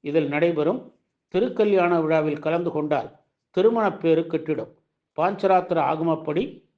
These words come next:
ஒரு கால பூஜைகள் நடைபெறுகின்றன. பல்வேறு சிறப்புகளை கொண்ட கோவை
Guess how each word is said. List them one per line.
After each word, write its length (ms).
ஒரு 200
கால 220
பூஜைகள் 500
நடைபெறுகின்றன. 600
பல்வேறு 480
சிறப்புகளை 680
கொண்ட 260
கோவை 580